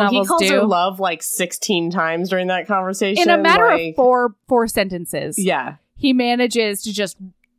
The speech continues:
Speaker 2: strong arm it in there, and he gives her a long hug.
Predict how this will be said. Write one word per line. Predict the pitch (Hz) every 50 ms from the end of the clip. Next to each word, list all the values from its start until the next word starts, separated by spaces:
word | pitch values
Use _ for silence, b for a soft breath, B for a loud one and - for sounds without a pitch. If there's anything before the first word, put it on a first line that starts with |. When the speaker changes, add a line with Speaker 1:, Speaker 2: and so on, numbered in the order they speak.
| _ -
Speaker 2:
strong | - - - - - 277 277 302 302 311 311 320 294 285
arm | 269 254 247 240
it | 233 220
in | 220 214 220
there, | 208 190 180 165 165
and | 180 214
he |
gives | 220 202 262 247 220
her | 240 233
a | 202
long | 185 190 202 196 196 185 180 170
hug. | 165 170 - 240 233 226 226 233 233 233 220 220